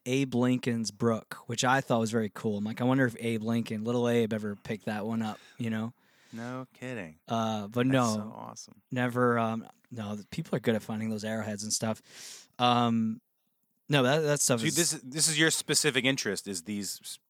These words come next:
Speaker 2: particular types of creatures that you're
Speaker 1: No,
Speaker 2: finding,
Speaker 1: I,
Speaker 2: like
Speaker 1: it's
Speaker 2: these
Speaker 1: just,
Speaker 2: fossils.
Speaker 1: it's just what's here, and it, it does
Speaker 2: Right.
Speaker 1: infatuate me. And, you know, I'd love to learn more about him one day, but I'm, like, hopelessly ignorant. I just get excited, so I'm,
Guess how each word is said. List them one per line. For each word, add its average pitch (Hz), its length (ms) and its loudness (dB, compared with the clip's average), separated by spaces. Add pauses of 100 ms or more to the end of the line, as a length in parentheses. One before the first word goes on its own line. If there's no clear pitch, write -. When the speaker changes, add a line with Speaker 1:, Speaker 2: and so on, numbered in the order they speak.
Speaker 2:
particular 104 480 -4
types - 340 -6
of 85 140 -14
creatures - 560 -10 (100)
that - 140 -10
you're 165 80 -8
Speaker 1:
No, 208 160 8
Speaker 2:
finding, - 160 -4
Speaker 1:
I, - 60 -6
Speaker 2:
like - 80 -8
Speaker 1:
it's 190 180 6
Speaker 2:
these - 60 8
Speaker 1:
just, 226 160 8
Speaker 2:
fossils. - 360 -2 (100)
Speaker 1:
it's 165 220 6
just 220 180 6
what's 139 200 4
here, 123 500 2
and 127 160 2
it, 117 240 0
it 123 240 0
does 131 500 4
Speaker 2:
Right. 127 100 -4
Speaker 1:
infatuate 117 580 0
me. 120 100 4
And, 120 260 2
you 143 80 -2
know, 117 220 0 (180)
I'd 123 140 -4
love 127 260 4
to 131 140 0
learn 113 300 0
more 107 240 0
about 101 280 -6
him 98 300 -8
one 104 160 -6
day, 101 160 -8
but 117 120 0
I'm, 117 260 0 (220)
like, 117 220 -4
hopelessly 107 680 -2
ignorant. 101 360 -6
I 120 120 -4
just 117 200 -6
get 117 140 -2
excited, 101 500 -8
so 107 200 -6
I'm, 113 160 -6